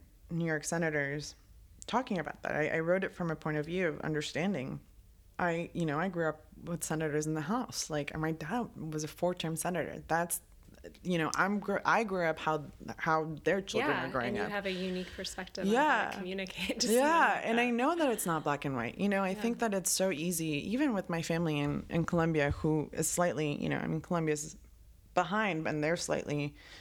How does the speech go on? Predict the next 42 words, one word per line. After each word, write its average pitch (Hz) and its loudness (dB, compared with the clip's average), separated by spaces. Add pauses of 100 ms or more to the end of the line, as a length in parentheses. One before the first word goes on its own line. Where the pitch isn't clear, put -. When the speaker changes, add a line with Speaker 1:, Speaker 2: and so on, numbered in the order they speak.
(180)
Speaker 1:
more 175 4
conservative 156 -2
than 151 -4
I 190 2
am. 151 -4 (440)
I'm 202 4
even 175 2
aware 143 2
that 143 -2
I 139 2
get 160 0
to 151 -4
be 131 -4
less 127 -2
conservative. - -6 (580)
Speaker 2:
Yeah. 196 -6
Speaker 1:
You 190 2
know 180 4
what 175 4
I 175 2
mean? 165 0
It, 156 -4 (180)
it's 208 0
so 254 4
easy 214 0
for 143 0
me 147 2
to 143 2
be 147 0
in 143 0
my 160 2
bubble 156 2
and 147 0
to 160 -2
talk 151 0
about 147 2
human 147 -2
rights 135 -2
and 156 -2
to 151 -6
talk - -8
about 76 0